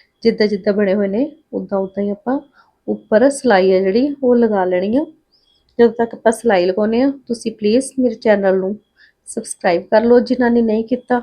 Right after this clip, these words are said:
ਵੀਡੀਓ ਨੂੰ ਲਾਈਕ ਕਰਨਾ, ਸ਼ੇਅਰ ਕਰਨਾ, ਤੇ ਸੋਹਣੇ ਸੋਹਣੇ ਕੁਮੈਂਟ ਵੀ ਜ਼ਰੂਰ ਕਰਨਾ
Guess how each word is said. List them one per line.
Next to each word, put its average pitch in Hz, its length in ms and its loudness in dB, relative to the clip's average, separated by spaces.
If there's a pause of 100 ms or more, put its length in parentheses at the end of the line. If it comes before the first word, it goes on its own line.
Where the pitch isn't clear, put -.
(800)
ਵੀਡੀਓ 226 240 6
ਨੂੰ 247 220 4
ਲਾਈਕ 185 320 0
ਕਰਨਾ, 233 500 0
ਸ਼ੇਅਰ 202 380 0
ਕਰਨਾ, 214 440 0 (1500)
ਤੇ 208 320 2 (460)
ਸੋਹਣੇ 226 280 2
ਸੋਹਣੇ 247 300 2
ਕੁਮੈਂਟ 208 400 0
ਵੀ 220 120 0
ਜ਼ਰੂਰ 220 340 -6
ਕਰਨਾ 240 320 0